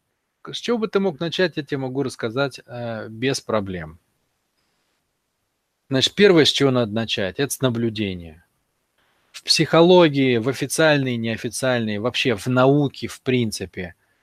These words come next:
всё начинается с первого и главного научного метода. Это метод наблюдения. То есть, чтобы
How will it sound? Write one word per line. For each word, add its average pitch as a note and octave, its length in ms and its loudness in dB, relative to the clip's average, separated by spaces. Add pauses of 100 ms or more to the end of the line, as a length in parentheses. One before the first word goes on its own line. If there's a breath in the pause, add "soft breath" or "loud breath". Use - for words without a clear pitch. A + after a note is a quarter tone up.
(100)
всё F#3 420 4
начинается C#3+ 720 0
с - 180 -8
первого D#3 560 2
и B2 100 0
главного C3+ 760 4
научного G#2 720 -4
метода. G2 560 -6
Это F#2+ 200 -10
метод C3+ 380 -2
наблюдения. A2+ 1600 0 (800)
То C#3 80 2
есть, C3+ 120 4
чтобы C#3 920 6